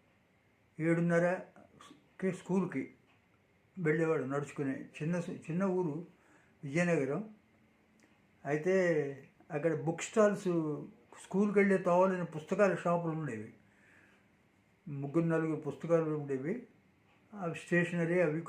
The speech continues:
అక్కడ కొనుక్కునేవాళ్ళం. అయితే ఒక పర్టిక్యులర్ దుకాణంలోనే ఏంటంటే, ఆ ఓనర్కి, ఆ పుస్తకాలు అమ్మే షాప్ ఓనర్కి ముక్కోపి. ఎవడైనా పుస్తకం పట్టుకెళ్ళినా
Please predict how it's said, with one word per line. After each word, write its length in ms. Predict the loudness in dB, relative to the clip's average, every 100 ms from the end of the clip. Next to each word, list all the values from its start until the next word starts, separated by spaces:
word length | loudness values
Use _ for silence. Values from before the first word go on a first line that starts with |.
| -6
అక్కడ 220 | -4 -6
కొనుక్కునేవాళ్ళం. 680 | -6 -8 -4 -6 -6 -10 -12 -20 _ _ _ _ _ _ -8
అయితే 540 | -2 2 4 4 0 -12 _ _ _ _ _ -20 -10
ఒక 200 | -6 -2
పర్టిక్యులర్ 680 | 0 2 0 0 0 2 2
దుకాణంలోనే 840 | 0 0 0 2 2 2 2 0
ఏంటంటే, 540 | -2 -4 -2 -4 -4 -8 _ _ _ _ _ _ _ _ -10
ఆ 420 | -6 -4 -4 -6 -8 -16 -20 -20 _ _ _
ఓనర్కి, 840 | 0 2 4 2 0 -2 -2 -4 -6
ఆ 80 | -8
పుస్తకాలు 540 | -8 -10 -6 2 2
అమ్మే 440 | 4 2 0 0 -4 -2
షాప్ 280 | 2 2 2
ఓనర్కి 680 | -2 0 0 -2 -6 -8 -10 -20 -20 _ -10
ముక్కోపి. 720 | -10 -8 2 2 4 -4 -6 -16 _ _ _ _ _ _ _ _ _
ఎవడైనా 380 | 0 4 4 4
పుస్తకం 480 | 0 -4 0 2 2
పట్టుకెళ్ళినా 720 | 2 2 2 2 0 -2 -4